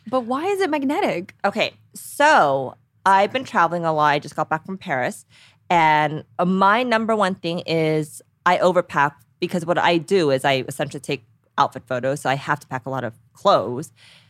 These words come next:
Speaker 2: But skincare takes up so much room,
Speaker 1: Mm-hmm.
Speaker 2: right? Like, your nice bottles of, I don't know, cleansers.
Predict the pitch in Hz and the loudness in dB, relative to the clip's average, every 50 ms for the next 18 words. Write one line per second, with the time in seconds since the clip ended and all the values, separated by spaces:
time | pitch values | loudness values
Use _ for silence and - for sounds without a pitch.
0 | _ _ _ _ _ _ - 208 202 196 196 - - - 254 262 285 311 - - | _ _ _ _ _ _ 2 2 2 2 -2 -8 -4 0 0 0 0 -2 -4 -2
1 | 262 220 214 214 214 214 - 220 - - - 220 180 - - - - - 226 226 | 0 2 2 2 0 -2 -6 -8 -8 -4 0 0 0 0 -2 -10 -6 -2 0 2
2 | 247 285 311 339 339 330 - - 190 165 165 175 175 160 147 151 175 226 277 208 | 2 2 0 -2 -2 -4 -6 -10 -12 -8 -4 -2 -2 -2 -2 -2 -4 -6 -6 -10
3 | - - 214 196 151 143 147 185 226 - - 165 165 - _ - 165 165 160 156 | -12 -12 -8 -4 -2 -2 0 -2 -2 -2 -2 -2 -2 -4 _ -2 0 0 0 0
4 | 160 160 160 156 156 156 156 160 - - - - - - _ _ 143 - 151 143 | 0 0 0 2 2 0 -2 -4 -8 -14 -20 -20 -20 -20 _ _ -8 -2 2 2
5 | 147 147 147 147 147 147 143 143 143 143 139 - 139 131 131 120 - - 139 143 | 4 4 4 2 2 2 2 0 0 -2 -2 -2 0 0 0 -2 -4 -8 -8 -6
6 | 131 110 120 107 - - _ - - 214 190 190 190 190 180 196 190 185 180 175 | -6 -6 -6 -6 -8 -12 _ -8 -4 -2 -2 0 -2 -2 -2 0 2 2 4 4
7 | 175 175 175 175 180 - | 2 2 0 0 -2 -6